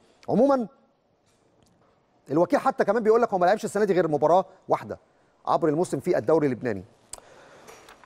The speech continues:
هي زي ما قلت لكم والله في بدايه الحلقه، التحديات اللي موجوده في الفتره الحاليه ازاي نركز مع الفريق، يعني فريق عامل نتائج كويسه جدًا وعامل مشوار مميز في البطوله الافريقيه والبطوله المحليه،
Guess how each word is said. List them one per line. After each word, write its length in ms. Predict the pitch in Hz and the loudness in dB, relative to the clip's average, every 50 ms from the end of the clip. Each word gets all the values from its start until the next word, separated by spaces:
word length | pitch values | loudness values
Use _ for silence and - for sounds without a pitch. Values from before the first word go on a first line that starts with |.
| _ _ _ | _ _ _
هي 200 | 190 247 269 233 | 2 4 4 4
زي 80 | 208 262 | 4 2
ما 80 | 233 | 2
قلت 100 | 202 - | 0 0
لكم 160 | 254 - - | 0 0 2
والله 160 | 202 180 202 220 | 2 2 2 2
في 80 | 208 | 0
بدايه 160 | 160 175 208 - | 0 0 0 0
الحلقه، 440 | 202 - - 208 214 196 190 185 175 175 175 | -2 -2 0 0 2 4 4 2 2 2 0
التحديات 800 | 156 147 147 147 151 143 - 143 127 170 131 120 180 220 - | -2 -2 0 0 0 0 -2 -2 -4 -4 0 2 2 2 2
اللي 100 | 233 190 | 2 0
موجوده 200 | 175 165 180 202 | 2 2 2 2
في 60 | 185 | 2
الفتره 240 | 180 - 190 208 202 | 0 -4 -4 -4 -4
الحاليه 280 | 170 - 156 170 202 208 | -4 0 2 4 4 4
ازاي 220 | 180 131 190 196 | 4 2 2 2
نركز 320 | 185 185 - - - 160 147 | 2 0 0 -2 -4 -4 -2
مع 100 | 156 143 | -2 -2
الفريق، 400 | 139 - 165 175 170 135 113 107 | -2 0 0 0 0 0 -2 -4
يعني 180 | 127 135 139 | -4 -4 -2
فريق 220 | - 170 185 196 175 | 0 2 2 4 2
عامل 240 | 190 214 208 185 | 2 0 -2 -2
نتائج 260 | 147 147 - 190 196 - | -2 -2 0 0 0 -2
كويسه 400 | - - 151 147 175 170 - 147 | -2 -2 2 2 2 2 2 0
جدًا 280 | 156 185 165 214 196 | 0 0 2 0 2
وعامل 600 | 170 151 156 180 180 180 165 151 147 147 139 135 - _ _ _ _ | 2 2 2 2 2 0 0 0 2 0 0 0 -4 _ _ _ _
مشوار 380 | - 135 - - 160 185 196 175 | -12 -12 -6 0 2 2 2 2
مميز 420 | 160 160 185 196 180 151 131 - | 0 0 2 2 2 2 0 -2
في 40 | - | -6
البطوله 340 | 151 131 113 139 - 185 185 | -8 -6 -6 -2 0 0 0
الافريقيه 460 | 170 165 - - 160 - - 190 190 | 2 0 -2 -2 -2 0 4 4 4
والبطوله 360 | 175 151 139 127 - 185 185 | 4 4 2 0 0 0 0
المحليه، 520 | 170 156 127 - 151 160 190 208 220 220 | 0 0 -2 -2 2 2 4 4 4 2